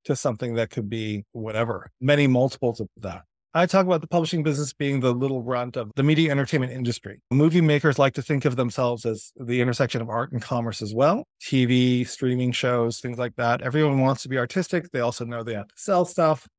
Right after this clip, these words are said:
And I think that there is this recognition that you can try to shoestring your own independent movie, or you can get Universal or H B O to back it.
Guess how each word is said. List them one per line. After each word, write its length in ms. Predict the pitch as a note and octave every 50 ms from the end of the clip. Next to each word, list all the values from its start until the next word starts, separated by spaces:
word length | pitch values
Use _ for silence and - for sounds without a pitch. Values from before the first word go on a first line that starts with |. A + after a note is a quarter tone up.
| _ _ _ _ _ _ _ _
And 500 | - D3 C3+ C3+ C3 C3 B2+ B2+ B2+ B2 - -
I 100 | C3 B2
think 320 | - - D3 C#3 C#3 -
that 180 | - C#3 B2+ B2 - -
there 260 | C3+ B2+ B2+ B2+ C3
is 440 | C3+ C3 B2+ B2+ B2 A#2+ - - -
this 320 | C#3 B2+ B2+ B2 - -
recognition 720 | C#3+ C#3+ C3+ - C3+ B2+ C3+ C3 C3 B2+ - C3+ B2 B2
that 240 | B2 B2+ A#2 A#2+ B2 - _
you 180 | - C#3 C#3 C#3+
can 160 | - D#3+ C#3
try 300 | A#2+ - - D#3 C#3+ C#3
to 100 | C#3 B2+
shoestring 1000 | - - - - D#3 C#3+ C#3 C3 - - D#3 C#3+ C#3 C#3 C3+ C3+ C3+ C3+ C#3 D#3+ D#3
your 240 | C#3 B2+ C3 C3+ C3
own 200 | C3 C3+ C3+ B2+
independent 500 | B2+ C3+ C3+ B2+ - D3 D3 C3+ B2 A#2
movie, 460 | A#2+ A#2+ C3 C#3 E3+ G3+ A#3 A3+ G#3 - _
or 220 | - C#3+ C#3 C#3 C#3
you 160 | C3+ C3+ C3
can 180 | - C3 B2
get 260 | A#2 C3+ B2 A#2+ B2 A#2
Universal 840 | A2+ A#2 C3 C3+ C3+ A2+ B2 B2 B2+ A#2 - A#2+ G2+ F#2+ G2+ - -
or 360 | - A2 G#2+ A2 A2 G#2+ - -
H 220 | D#3+ C#3 B2 - -
B 160 | C#3 B2+ B2
O 220 | A#2+ A#2 A2+ G#2+
to 100 | - -
back 320 | G#2+ - A2 G#2+ G2+ - -
it. 140 | F#2 -